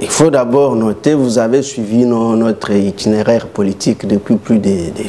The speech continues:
quinze ans, c'est que, d'abord, au Congo, il n'y a jamais eu d'élection. Il n'y a jamais eu.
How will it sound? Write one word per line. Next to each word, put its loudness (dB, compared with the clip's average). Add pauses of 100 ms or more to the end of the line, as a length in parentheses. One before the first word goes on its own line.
quinze 2
ans, 0 (540)
c'est -2
que, 4 (600)
d'abord, 4
au 0
Congo, 2
il 0
n'y 2
a 2
jamais 2
eu 2
d'élection. -2 (1120)
Il 4
n'y 4
a 0
jamais 4
eu. -2